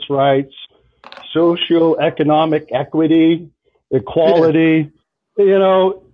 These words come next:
Speaker 1: I don't see how this really ends up great. Um, but
Speaker 2: Sure.
Speaker 1: nationalizing Twitter, um, you know, I don't wanna up his share price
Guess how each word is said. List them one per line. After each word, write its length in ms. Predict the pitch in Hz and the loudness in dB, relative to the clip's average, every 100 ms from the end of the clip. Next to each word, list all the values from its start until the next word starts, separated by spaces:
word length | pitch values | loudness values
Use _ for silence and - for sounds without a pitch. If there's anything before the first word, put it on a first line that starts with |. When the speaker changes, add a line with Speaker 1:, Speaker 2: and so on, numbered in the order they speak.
| - - _ _ - | -18 -18 _ _ -4
Speaker 1:
I 140 | 135 | 0
don't 220 | 269 254 - | 0 0 -2
see 160 | 175 156 | 0 0
how 240 | 156 165 | 2 0
this 200 | 151 160 - | -2 -4 -2
really 380 | 151 160 151 156 | 0 2 2 0
ends 260 | 165 160 139 | -2 -2 0
up 260 | 151 131 | -2 -2
great. 580 | 120 147 202 190 165 156 - | -8 -4 0 0 0 -4 -2
Um, 300 | 156 156 147 | 0 0 0
but 180 | 180 | -4
Speaker 2:
Sure. 80 | 160 | -2
Speaker 1:
nationalizing 920 | 156 220 247 113 139 175 165 147 151 135 - | -4 -4 -4 -2 0 0 0 -2 -4 -4 -6
Twitter, 540 | 214 208 147 131 151 _ _ _ _ _ | -4 -2 -2 -4 -6 _ _ _ _ _
um, 600 | 156 175 175 175 180 143 _ _ _ _ | -2 0 0 -2 -4 -10 _ _ _ _
you 100 | 160 | -4
know, 160 | 202 214 | 0 2
I 120 | 190 | 0
don't 320 | 170 220 254 | 0 0 0
wanna 320 | 226 226 220 - | 0 0 0 -2
up 280 | 190 208 208 - | -4 -4 -6 -4
his 180 | 180 160 - | -2 0 -2
share 300 | 202 226 247 | 0 2 2
price 580 | 240 - 139 131 123 147 | -2 -4 -2 -2 -4 -8